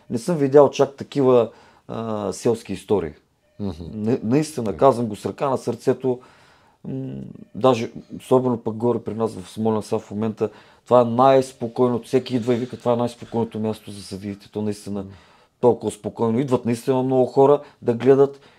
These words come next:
Speaker 1: но няма, няма го това нещо вече. Аз, аз така ги възпитавам и моите футболисти. Няма никакъв смисъл от това нещо. Ако си един съдия иска да помогне, ще
Speaker 2: Мгм.
Speaker 1: помогне.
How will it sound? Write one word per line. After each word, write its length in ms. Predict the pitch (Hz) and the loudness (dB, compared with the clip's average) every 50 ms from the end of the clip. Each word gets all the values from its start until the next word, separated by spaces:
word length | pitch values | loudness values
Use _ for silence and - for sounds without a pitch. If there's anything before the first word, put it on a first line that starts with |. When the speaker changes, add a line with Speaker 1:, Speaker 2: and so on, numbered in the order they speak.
| _ _ _ - | _ _ _ -8
Speaker 1:
но 120 | - 139 | -6 -6
няма, 460 | 139 156 170 165 156 156 151 143 135 139 | -4 0 0 0 0 0 0 -2 -2 -2
няма 280 | 147 156 156 151 139 | -2 0 0 0 0
го 100 | 135 131 | -2 -4
това 200 | 113 - 135 131 | -4 -2 -2 0
нещо 320 | 127 131 120 - - 120 107 | 0 0 -2 -4 -6 -2 -2
вече. 260 | 117 113 113 - 120 | 0 -2 0 0 2
Аз, 300 | 123 127 127 - - - - | 2 2 2 0 -6 -2 0
аз 240 | 127 131 127 - | 0 0 0 -4
така 240 | - 104 - - 120 | -10 -6 -2 0 0
ги 240 | 107 95 101 101 101 | 0 0 -2 -4 -4
възпитавам 500 | 92 101 - - - - - 127 120 107 | -4 -6 -8 -10 -10 0 2 2 4 4
и 80 | 98 107 | 2 0
моите 200 | 117 113 113 - | -2 -2 -4 -6
футболисти. 640 | - 107 98 92 107 110 104 - - - 107 104 | -10 -12 -10 -8 -6 -6 -8 -8 -10 -10 -10 -8
Няма 240 | 107 120 120 117 113 | -4 -4 -4 -4 -4
никакъв 260 | 113 120 117 - 107 | -4 -6 -8 -10 -14
смисъл 300 | - - 107 95 - 98 | -12 -12 -12 -10 -8 -10
от 80 | 92 92 | -10 -8
това 140 | - 101 92 | -10 -12 -12
нещо. 320 | 90 87 87 - _ _ _ _ _ _ _ _ _ _ _ _ | -12 -14 -16 -18 _ _ _ _ _ _ _ _ _ _ _ _
Ако 200 | - 104 - - | -6 -6 -6 -6
си 80 | - 110 | -8 -6
един 180 | 107 139 143 | -2 -2 -2
съдия 500 | - - 131 120 127 127 123 117 113 - - - - _ _ _ _ _ _ _ _ _ _ - | -2 -2 -2 2 4 6 6 6 4 2 0 -6 -16 _ _ _ _ _ _ _ _ _ _ -16
иска 240 | - 101 - - 92 | -16 -12 -10 -8 -8
да 120 | 90 85 | -8 -8
помогне, 320 | - 101 107 120 131 139 120 | -8 -6 -6 -4 -4 -4 -6
ще 120 | 95 92 | -8 -8
Speaker 2:
Мгм. 80 | - - | -10 -10
Speaker 1:
помогне. 360 | 90 - 185 - 104 90 67 | -8 -8 -6 -6 -6 -8 -10